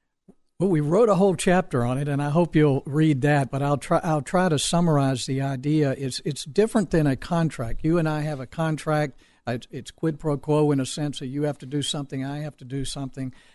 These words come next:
A covenant is, is, is a relationship, like in marriage is a covenant, uh, for better or worse. We're, we're together. We support each other.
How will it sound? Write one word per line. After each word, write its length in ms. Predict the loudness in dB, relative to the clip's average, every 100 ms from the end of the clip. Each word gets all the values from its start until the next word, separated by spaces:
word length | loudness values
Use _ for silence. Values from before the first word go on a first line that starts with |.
| _
A 60 | -10
covenant 500 | -2 0 2 0 0
is, 240 | 0 -2 -4
is, 260 | -4 -4 -6
is 240 | -6 -4 -6 -8
a 120 | -16 -14
relationship, 800 | -8 0 2 2 -2 -2 -2 0
like 280 | -2 -4 -18 _ _
in 200 | -2 0
marriage 480 | 2 2 2 2 -2 -6
is 140 | -6
a 40 |
covenant, 440 | -6 -4 -4 -6 -14 _ _ _ -8
uh, 80 | -8
for 220 | -4 -2
better 300 | 0 2 4
or 120 | 4
worse. 460 | 4 4 2 -2 -10
We're, 300 | -6 -2 -2
we're 280 | -4 -2 -2
together. 420 | -4 0 0 0
We 200 | -2 -4
support 500 | -6 -10 -2 2 2
each 180 | 0 -4
other. 260 | -8 -8